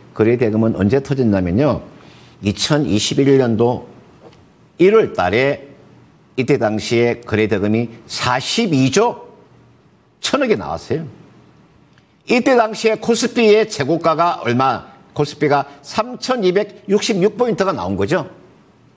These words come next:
제가 한번 볼까요? 자, 이쪽으로 왔어요. 예, 지금 이쪽으로 와서 한번 보겠습니다.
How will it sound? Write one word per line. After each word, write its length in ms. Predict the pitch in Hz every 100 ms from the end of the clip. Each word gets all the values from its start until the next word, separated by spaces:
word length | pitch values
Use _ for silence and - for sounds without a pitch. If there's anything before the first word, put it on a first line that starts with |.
| -
제가 180 | 113
한번 220 | 117 113 113
볼까요? 240 | 127 214 - - - - -
자, 280 | - 101 98
이쪽으로 320 | 120 120 110
왔어요. 600 | 95 98 - 123 113 62 - - - - _ _ _ _ _
예, 420 | 95 92 87 87 80
지금 520 | - - 107 104 104 -
이쪽으로 320 | 92 - 104
와서 340 | 90 90 110
한번 220 | 98 87 80
보겠습니다. 560 | 80 80 - - -